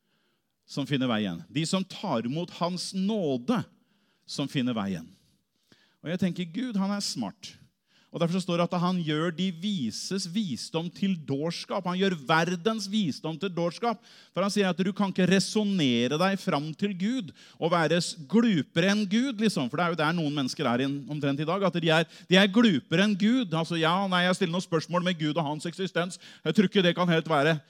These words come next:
Vet du, det er et hovmod som er helt uforenlig med menneskelig tankegang. Det er som mauren som skal kverke elefanten. Det er liksom bare, glem det.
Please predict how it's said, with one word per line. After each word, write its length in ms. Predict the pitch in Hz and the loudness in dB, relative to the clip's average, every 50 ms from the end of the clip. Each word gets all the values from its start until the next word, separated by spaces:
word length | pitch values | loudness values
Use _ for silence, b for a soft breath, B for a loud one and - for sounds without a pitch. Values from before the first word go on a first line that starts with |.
| b b | b b
Vet 160 | b - 170 | b -6 -4
du, 80 | 190 202 185 | -2 0 2
det 80 | 202 196 | 2 2
er 80 | 196 196 | 2 0
et 100 | - - - | -4 -4 -2
hovmod 480 | 208 165 135 123 123 139 160 175 160 | -2 -2 -2 -4 -2 -2 -4 -4 -4
som 160 | - - 175 170 | -4 -4 -2 0
er 160 | 160 175 170 | 0 0 2
helt 320 | 139 143 139 147 156 151 | 2 2 2 2 0 -2
uforenlig 800 | - 165 143 - - 175 151 135 123 120 117 120 131 139 147 156 | -4 -8 -8 -6 -4 -4 0 0 2 2 2 0 0 -2 -2 -4
med 220 | 170 170 165 175 165 | -4 -4 -4 -4 -4
menneskelig 400 | 139 117 101 - - 135 139 139 | -4 -6 -6 -8 -10 -12 -10 -8
tankegang. 480 | 151 131 107 - - 107 147 185 220 180 b b b b b b b b b b | -6 -8 -8 -8 -6 -6 -6 -4 -6 -8 b b b b b b b b b b
Det 140 | b b 170 | b b 2
er 100 | 165 160 | 2 2
som 160 | - - 185 180 170 | 2 0 -2 0 2
mauren 400 | 160 131 123 127 117 135 156 160 | 2 2 2 2 0 -2 -4 -4
som 140 | 156 160 151 | -6 -8 -8
skal 140 | - 180 147 | -8 -10 -6
kverke 320 | - 165 147 117 - - 127 | -2 -2 -2 -2 -2 -2 -2
elefanten. 400 | 131 147 - 131 120 120 - 175 | -2 -2 -2 -4 -6 -6 -6 -6
Det 80 | 175 | -4
er 60 | 170 165 | -2 -2
liksom 180 | 156 156 170 | -2 -4 -4
bare, 220 | 165 151 131 143 151 147 127 | -2 -2 -2 -2 -4 -4 -4
glem 300 | 113 160 190 233 247 208 | -2 -2 0 0 0 0
det. 140 | 214 247 | 0 0